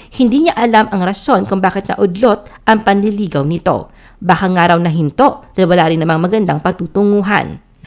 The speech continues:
Sa kabuuan, bagamat tahimik sina Donnie at Catherine, ang kanilang ugnayan ay hindi maiwasang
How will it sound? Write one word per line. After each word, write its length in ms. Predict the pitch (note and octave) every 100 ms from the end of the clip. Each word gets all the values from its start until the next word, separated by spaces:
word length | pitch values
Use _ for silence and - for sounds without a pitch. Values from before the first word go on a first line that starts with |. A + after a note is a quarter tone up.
| -
Sa 160 | - -
kabuuan, 800 | A3+ G3+ A#3 A3 G3+ A3 G3+ D3 -
bagamat 400 | G#3 A3+ A3 A3
tahimik 480 | F#3+ - A#3 A#3 A3
sina 160 | G3
Donnie 400 | F3 F3+ G3 G3
at 160 | - F#3
Catherine, 560 | G#3 G3 A3 C#4+ C#3 - - - A3+
ang 80 | A3
kanilang 320 | A3 A3 G#3
ugnayan 560 | - F3+ E3 F#3 G#3 G#3
ay 160 | F3+ F3
hindi 240 | G3+ G#3
maiwasang 640 | G3+ G3+ F#3 G3 G3+ F#3+